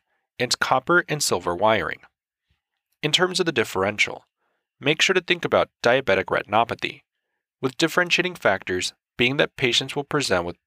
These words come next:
poorly controlled diabetes. And in terms of the diagnosis, remember that this is clinically diagnosed. With regards to treatment, medical options include antihypertensive therapy. This is indicated as first-line treatment.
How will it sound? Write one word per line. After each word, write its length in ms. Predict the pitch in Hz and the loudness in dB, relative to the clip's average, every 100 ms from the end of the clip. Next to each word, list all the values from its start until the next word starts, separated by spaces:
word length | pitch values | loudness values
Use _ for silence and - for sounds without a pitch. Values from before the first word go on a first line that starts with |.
| - | -2
poorly 340 | 139 139 156 | 0 2 0
controlled 400 | - 151 - 160 | -4 -6 -4 -2
diabetes. 720 | 156 147 - 110 - - - - _ _ _ _ _ _ - | -2 -2 -4 -8 -10 -10 -10 -12 _ _ _ _ _ _ -4
And 120 | 135 | -2
in 80 | 127 | 0
terms 260 | - 131 | -2 -2
of 60 | 127 | -2
the 80 | 104 | 2
diagnosis, 800 | 101 98 139 156 - - - - _ _ _ _ | 2 2 0 2 0 0 -4 -6 _ _ _ _
remember 320 | 123 127 143 175 | -6 0 0 2
that 180 | 175 | 0
this 180 | - 123 | -2 -4
is 80 | - | -4
clinically 460 | - 98 95 - 90 | -4 -6 -4 -6 -2
diagnosed. 720 | 80 69 - 98 - - - _ _ _ _ _ _ _ | -2 -2 -4 -4 0 -2 -2 _ _ _ _ _ _ _
With 200 | 135 135 | -2 0
regards 360 | 156 156 156 - | 2 2 2 0
to 100 | 170 | -4
treatment, 560 | - 98 - - - - _ _ _ _ _ | -4 -6 -6 -12 -14 -20 _ _ _ _ _
medical 460 | 123 151 - 190 - | 0 0 0 -2 0
options 500 | 104 - - 95 - - | -2 0 -2 -2 -8 -8
include 300 | 117 120 - - | -6 -8 -8 -4
antihypertensive 880 | 131 - 160 135 143 - 92 - - | -2 0 0 0 -2 -4 -4 -6 -2
therapy. 560 | 117 113 101 107 - _ _ _ _ _ - | 2 2 0 -8 -16 _ _ _ _ _ -4
This 160 | 147 | 0
is 160 | 202 190 | 0 0
indicated 640 | 175 180 - - 92 92 - | -4 -6 -4 -2 -2 -4 -6
as 140 | 120 - | -4 0
first-line 420 | 92 82 82 160 | 0 0 -2 -4
treatment. 560 | - 120 - - - | -6 -6 -8 -12 -12